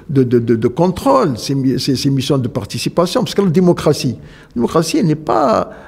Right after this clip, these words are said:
euh, une occasion, elle n'est pas occasionnelle, euh, le, le jour du vote. Non, la démocratie participative veut que le citoyen participe concrètement, particulièrement aux affaires locales,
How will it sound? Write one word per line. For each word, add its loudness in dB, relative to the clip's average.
euh, 4
une 4
occasion, 2
elle 2
n'est 2
pas 0
occasionnelle, 2
euh, 6
le, 6
le 4
jour 4
du 2
vote. 0
Non, 2
la 2
démocratie 2
participative 0
veut 2
que 2
le 4
citoyen 0
participe 0
concrètement, 0
particulièrement 2
aux 6
affaires 2
locales, 2